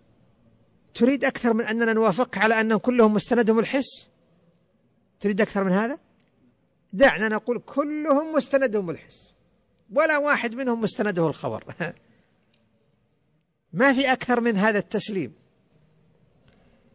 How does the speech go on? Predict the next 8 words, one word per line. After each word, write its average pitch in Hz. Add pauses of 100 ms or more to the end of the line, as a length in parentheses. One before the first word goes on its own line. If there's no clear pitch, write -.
(120)
طيب، 160 (360)
الحس 202
ما 175
أثره؟ 120 (1200)
اليقين 175
القطع 180
ولا 151
لا؟ 143